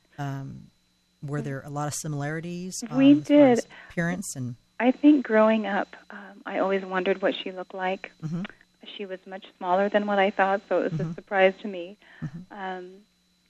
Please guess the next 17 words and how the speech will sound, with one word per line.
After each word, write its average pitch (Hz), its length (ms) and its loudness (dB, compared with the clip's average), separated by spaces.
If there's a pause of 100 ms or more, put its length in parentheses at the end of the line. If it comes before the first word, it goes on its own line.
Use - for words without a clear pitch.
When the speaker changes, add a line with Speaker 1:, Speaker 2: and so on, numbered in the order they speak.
(320)
Speaker 2:
but 208 140 0
it 208 160 2
was 208 180 -4
really 220 220 2
good 196 260 2
to 196 80 -6
be 185 200 -4
able 190 240 -2 (160)
to 180 380 -16 (200)
kind 220 180 -6
of 220 140 -8
put - 140 -12
that 202 240 -4
piece 196 280 -8 (100)
into 196 320 -12
my 180 220 -10
life. 165 320 -2